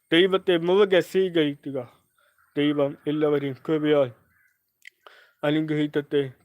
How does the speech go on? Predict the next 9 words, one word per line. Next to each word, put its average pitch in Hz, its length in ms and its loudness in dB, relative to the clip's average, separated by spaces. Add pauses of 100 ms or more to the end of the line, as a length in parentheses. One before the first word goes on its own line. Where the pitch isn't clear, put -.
പ്രാർത്ഥിക്കാം. 139 580 -6 (760)
ഞങ്ങൾ 170 220 2
അധികമായി 170 460 2
സ്നേഹിക്കുകയും 160 560 -2
പരിപാലിക്കുകയും 156 540 0
ചെയ്യുന്ന 160 300 -6
സ്വർഗ്ഗസ്ഥ 160 580 -8
പിതാവേ, 147 320 -2
കർത്താവേ, 139 580 -10